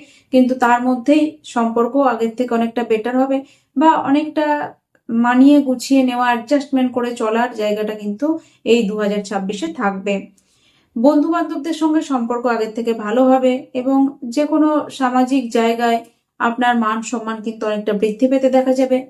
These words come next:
যে সমস্ত স্টুডেন্টরা রয়েছে তুলা রাশির ক্ষেত্রে, স্টুডেন্টদের জন্য এই বছরটা অত্যন্ত শুভ। স্টুডেন্টদের পড়াশোনায় মনোযোগ বৃদ্ধি পাবে, প্রতিযোগিতামূলক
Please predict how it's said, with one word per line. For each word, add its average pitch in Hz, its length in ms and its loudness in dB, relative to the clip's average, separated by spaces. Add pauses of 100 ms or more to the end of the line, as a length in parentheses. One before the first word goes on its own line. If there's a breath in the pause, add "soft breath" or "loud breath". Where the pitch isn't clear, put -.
যে 285 120 -2
সমস্ত 311 360 4
স্টুডেন্টরা 302 560 4
রয়েছে 233 340 0
তুলা 214 240 -2
রাশির 214 260 -2
ক্ষেত্রে, 247 380 -4 (320 loud breath)
স্টুডেন্টদের 302 540 2
জন্য 294 200 -2
এই 262 140 0
বছরটা 226 380 -2
অত্যন্ত 220 400 -4
শুভ। 240 300 -2 (520 loud breath)
স্টুডেন্টদের 277 520 2
পড়াশোনায় 233 560 0
মনোযোগ 220 420 0
বৃদ্ধি 220 340 0
পাবে, 269 420 0 (100)
প্রতিযোগিতামূলক 277 840 0